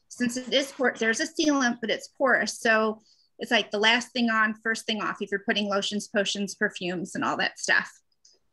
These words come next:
For the alligator skin, um, you know when you can get, like, an oil for a leather shoe? You just rub a little bit on to keep it moisturized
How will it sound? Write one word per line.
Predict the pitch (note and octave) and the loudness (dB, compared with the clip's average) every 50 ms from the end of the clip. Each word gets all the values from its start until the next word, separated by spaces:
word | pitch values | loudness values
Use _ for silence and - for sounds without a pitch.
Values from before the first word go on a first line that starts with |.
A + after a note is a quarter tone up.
| _ _ | _ _
For | - A#3+ | 0 2
the | A3+ A3 - - - B3 | 2 2 0 0 2 4
alligator | C4 D4 D#4+ F4 F4 C4+ A#3+ A3 G#3 G#3+ G#3+ | 6 6 6 6 4 4 2 2 4 2 2
skin, | - - - - - G#3+ G#3+ G3+ G3 G3 G3 G#3 A3+ - _ _ _ _ _ _ _ _ _ - | 0 -4 -6 -2 0 2 2 2 2 0 -2 -4 -6 -8 _ _ _ _ _ _ _ _ _ 0
um, | A3+ G#3+ G#3+ G3+ - C#3+ E3+ A3 A3 - _ _ _ _ _ - - _ _ _ _ _ _ _ _ _ - | 4 4 4 4 2 0 -2 -4 -6 -8 _ _ _ _ _ -18 -18 _ _ _ _ _ _ _ _ _ 2
you | C4+ | 4
know | D4 D4+ | 4 4
when | D#4 D#4 D4+ | 4 2 2
you | C#4+ | 0
can | B3+ C4 C4 | -2 -4 -2
get, | A3+ A3+ - - - | -2 -2 -2 0 0
like, | A#3 A#3 A#3+ | 0 2 2
an | A#3+ G#3+ - - | 0 -2 0 0
oil | A3+ A#3+ A#3+ A#3+ A#3 A#3+ A#3+ | 2 4 6 6 4 4 0
for | A#3+ - - A#3 G#3+ G#3 G#3 G3 G3 - - - | -2 -6 -4 0 2 2 4 4 2 2 0 -2
a | G#3+ | -4
leather | G#3 G3 G3+ G3+ G#3 G3+ A3+ G#3+ G#3+ | -6 -2 -2 -2 0 0 -2 -2 -2
shoe? | - - - - - A3+ G#3+ A3 C4+ G4+ G4 - _ _ _ _ _ _ _ _ _ _ _ _ _ _ _ - - | -2 0 0 0 0 0 0 0 -2 -6 -8 -10 _ _ _ _ _ _ _ _ _ _ _ _ _ _ _ -14 -8
You | C4+ A#3+ A#3+ | -6 -6 -4
just | B3 C4 C4 - - C4+ | -4 -6 -6 -6 0 2
rub | B3+ B3 A3 | 2 4 4
a | A#3 | 2
little | A3+ A3 G#3 G#3+ G#3+ A3 A3+ B3 A#3+ | 0 0 -2 -4 -2 -2 0 0 0
bit | B3 B3 A3 | 0 2 4
on | G#3+ G#3 G#3 G3+ G#3+ A#3 A#3 | 4 6 6 4 4 0 -2
to | A#3 - A3+ | -4 -4 -6
keep | - - - A#3+ A#3 - - | -8 -6 -6 -6 -4 0 2
it | A3 G#3+ G#3 G3 - - _ _ _ _ _ _ _ _ _ _ _ _ - | 4 4 4 4 2 -2 _ _ _ _ _ _ _ _ _ _ _ _ -10
moisturized | F#3+ G3+ G3 G3 - - - G#3 F#3+ G3+ G3+ G#3+ B3 C4 B3+ - - - - | -8 -6 -6 -6 -6 -6 -6 -6 -6 -6 -6 -4 -4 -6 -6 -8 -10 -12 -14